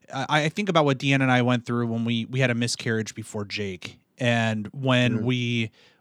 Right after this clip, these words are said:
Speaker 1: went through that, I mean, that's, th-, it's, it's a terrible th-, weight to put on a relationship and a strain to put on a relationship.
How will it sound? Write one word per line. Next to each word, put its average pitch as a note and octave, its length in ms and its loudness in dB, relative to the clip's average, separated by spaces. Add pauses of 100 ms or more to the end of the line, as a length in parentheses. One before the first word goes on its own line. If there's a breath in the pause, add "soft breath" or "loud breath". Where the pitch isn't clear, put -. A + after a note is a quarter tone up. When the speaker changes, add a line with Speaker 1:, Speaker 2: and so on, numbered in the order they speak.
Speaker 1:
went B2+ 240 0
through B2 260 -2
that, A#2 340 2
I A#2 60 -2
mean, A#2 140 -2
that's, D3+ 440 -4 (1080)
th-, C3+ 140 -8 (160)
it's, C3+ 720 -4 (220)
it's D3+ 140 -4
a C3 60 -6
terrible E3 520 -2
th-, - 200 -20
weight B2 520 0
to B2 80 -8
put - 440 -6
on A2 580 -2
a B2+ 80 -4
relationship G#2 680 -6
and G2+ 80 -8
a F#2+ 40 -8
strain G#2+ 340 -4
to G2+ 60 -8
put G#2+ 140 -6
on G2+ 120 -4
a G2 40 -6
relationship. F2+ 720 -8